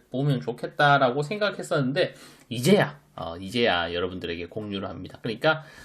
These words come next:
선수 추천 영상 보시고, 어, 추천 눌러주시고 댓글도 눌러주시면 너무너무 감사하시고, 거기에 이제 선수 필요한 선수 있으면 이렇게 한 번에 영입 명단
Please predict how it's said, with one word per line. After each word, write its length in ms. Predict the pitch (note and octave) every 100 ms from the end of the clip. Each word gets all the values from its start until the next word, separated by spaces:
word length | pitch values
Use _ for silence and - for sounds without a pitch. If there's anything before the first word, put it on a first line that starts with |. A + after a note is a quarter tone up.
| -
선수 260 | D#3+ D#3
추천 300 | D3 D3+ D3+
영상 280 | B2+ C3+ C#3
보시고, 580 | - D#3+ G#3 B2+ F#2 F#3
어, 220 | E2+ F2 E2+
추천 320 | - - A2+
눌러주시고 680 | A2 A#2 A#2+ A2+ B2+ A2+ -
댓글도 400 | B2+ D3 B2 A2+
눌러주시면 640 | B2 C3 A#2+ - G#2+ F#2+
너무너무 400 | G2 F3 D3 -
감사하시고, 840 | A2+ B2 A2 - - A2 C#3 - - - - -
거기에 540 | C3 C#3+ D#3 A#3+ D4
이제 380 | G#2+ D#3+ G3+ - - -
선수 400 | - F3 D#3 D#3
필요한 380 | - G3 F3+ D3+
선수 280 | D#3+ D#3 D3+
있으면 460 | B2 D#3 F#3+ G#3+
이렇게 400 | C#3+ C#3 A#2 G#2+ -
한 160 | F#3+
번에 340 | G3+ G3+ A#2+ - - _ _ _ _ _ _ _ _ _ _ -
영입 260 | B2+ D#3 B2+
명단 600 | A2 G#2+ A2+ A2 G#2+